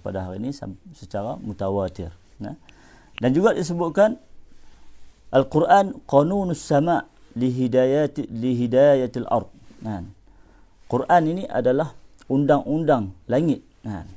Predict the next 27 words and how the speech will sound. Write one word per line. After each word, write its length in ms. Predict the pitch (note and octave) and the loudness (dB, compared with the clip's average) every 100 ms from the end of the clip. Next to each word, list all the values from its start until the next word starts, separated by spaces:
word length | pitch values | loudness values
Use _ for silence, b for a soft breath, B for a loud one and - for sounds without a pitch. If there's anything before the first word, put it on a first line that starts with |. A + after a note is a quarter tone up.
| - - | -20 -10
Di, 240 | G2 A#2 | -2 -2
di, 240 | G#2+ A2 - | 0 -4 -6
dinisbahkan 720 | F#2+ A2 A2 - C3 A#2 A2+ | -4 -2 -2 -2 -6 -2 0
langit 320 | A2 A#2 F2 | 0 -2 -4
itu 80 | C#3 | -4
maha 240 | B2+ A2+ | -4 -4
tinggilah 560 | A2+ B2 A2 A2 G#2+ - | -4 -2 -2 -4 -8 -8
Allah 240 | A2+ G#2+ | -6 -6
Subhanahu 480 | - A2 G2+ G#2 G#2 | -6 -8 -4 -4 -4
Wa 40 | F2 | -8
Ta'ala. 220 | F2+ B2 - | -8 -10 -6
Undang-undang 720 | A#2 A#2+ B2+ C#3+ D#3 D3 G#2+ - B B B | -4 0 0 -2 0 -2 -2 -12 B B B
Allah 320 | - C3+ D#3+ | -2 2 2
Subhanahu 800 | C3+ B2+ B2+ C3+ C#3 C3 B2 A#2+ | 2 -4 -4 -2 2 2 0 -2
Wa 40 | A2+ | -2
Ta'ala 360 | G2+ D#2 A#2 E3 - - _ | -4 -4 0 -2 -2 -18 _
ataupun 400 | - G#2+ B2 A#2+ | -8 -4 -2 -2
panduan 400 | B2+ B2 C#3+ D#3+ | 0 2 4 4
daripada 240 | B2 C3 B2+ | 4 0 0
Allah 240 | C3+ C3+ | 2 0
Subhanahu 480 | A#2+ A#2 A#2+ A#2+ A#2 | -2 -8 -4 -2 -2
Wa 80 | A2 | -6
Ta'ala 240 | A2 D3+ - B B B | -4 -6 -6 B B B
untuk 640 | B2+ C#3 C#3 - G#3+ - - | -2 0 0 -2 -2 -2 -4
memberi 400 | C3+ C3+ C3+ C#3 | -2 0 2 0
jalan 560 | A2+ C3+ D3+ D3+ G#2 G2 - | 2 2 2 0 0 -8 -14
kepada 480 | - G#2+ G#2+ D3+ | -6 -4 -2 -4